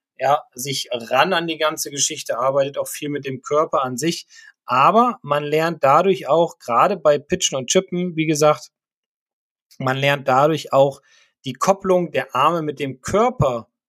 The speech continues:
zu verstehen. Also, weil wenn beim Pitchen zum Beispiel sich die Arme zu viel in der Bewegung beim Ausholen oder in der Ausholbewegung lösen,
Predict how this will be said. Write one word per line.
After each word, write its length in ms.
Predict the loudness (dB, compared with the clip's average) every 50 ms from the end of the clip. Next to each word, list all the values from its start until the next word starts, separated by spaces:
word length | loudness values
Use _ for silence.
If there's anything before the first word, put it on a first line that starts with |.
| _ _ _ _
zu 180 | -4 -2 -2 -2
verstehen. 640 | -4 -2 -6 -4 -4 -2 2 2 2 4 2 0 -2 -2
Also, 340 | -2 0 0 0 -2 -4 -8 _ -20 -20 -20 _ _ _ _
weil 320 | 2 2 2 0 -2 -8 _ _ _ _ _ _ _
wenn 300 | 0 0 0 2 2 0
beim 180 | 0 0 0
Pitchen 400 | 0 0 0 0 -2 -2 -2 -4
zum 160 | -4 -4 2
Beispiel 400 | 4 4 4 4 2 0 -6 -10
sich 220 | -12 -10 -10 -10 -12
die 180 | -12 -18 -8
Arme 340 | -2 0 0 0 -2 -4 -8
zu 300 | -6 -4 0 0 0 0
viel 380 | 0 -2 -4 -2 0 0 0 -2
in 160 | -4 -6 -2
der 100 | -2 -2
Bewegung 680 | -2 -2 -6 -6 -6 -6 -4 -2 -2 -4 -4 -4 -8 _ _ _ _ _ _ _ _ _ _
beim 280 | -6 -6 -6 -8 -10 _
Ausholen 840 | 0 2 4 6 6 4 4 0 -4 -4 -6 -6 -6 -6 -8 -12 -16 _ _ _ _ _ _ _
oder 180 | -12 -12 -12 -8
in 40 | -8
der 160 | -4 2 4
Ausholbewegung 640 | 4 4 4 2 -2 -4 -6 -6 -4 -6 -6 -6 -6
lösen, 600 | -6 -4 -4 2 4 4 4 4 0 -6 -10 -12